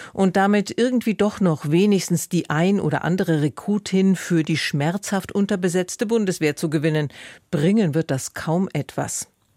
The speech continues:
Die Frankfurter Allgemeine Zeitung gibt zu bedenken:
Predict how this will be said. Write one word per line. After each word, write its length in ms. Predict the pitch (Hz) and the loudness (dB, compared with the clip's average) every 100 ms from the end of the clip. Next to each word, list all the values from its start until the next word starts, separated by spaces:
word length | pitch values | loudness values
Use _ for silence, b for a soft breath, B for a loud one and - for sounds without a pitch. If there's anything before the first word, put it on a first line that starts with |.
| B B B B B B B - | B B B B B B B -4
Die 80 | 233 | -4
Frankfurter 640 | - 262 - 269 269 240 | 0 -4 -2 0 2 2
Allgemeine 540 | 214 208 208 202 202 196 | 0 0 2 2 0 0
Zeitung 480 | - 175 180 180 | 0 0 2 0
gibt 260 | 170 180 - | 2 -2 -2
zu 80 | 170 | -2
bedenken: 600 | 156 165 160 - 160 | 0 0 0 0 -2